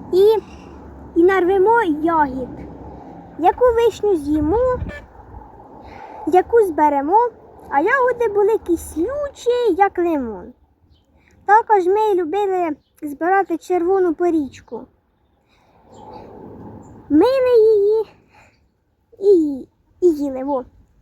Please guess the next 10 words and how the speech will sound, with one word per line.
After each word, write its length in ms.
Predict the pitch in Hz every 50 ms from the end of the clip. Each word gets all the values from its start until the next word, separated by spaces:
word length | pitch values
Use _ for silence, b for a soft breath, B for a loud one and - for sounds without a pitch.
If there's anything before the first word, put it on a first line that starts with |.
| _ _ _ _ _ _ _ _ - - _ _ _ _ _ _ _ _ - - - - - - - - - - - - - - - -
Бо 160 | - 302 349 359
тут 200 | - 466 453 -
такий 320 | 480 453 - 480 480 440
кінець 460 | - 440 453 494 523 494 453 415 349 -
почерк, 320 | 466 466 - 466 453 381
як 200 | 427 440 427 - - -
хвилі. 480 | - 339 320 302 285 277 269 262 262 277 - - - - - - - B B B B B -
Також 420 | 370 403 466 - - 440 403 370 - - - - -
у 80 | 339 320
нас 320 | 330 381 415 440 427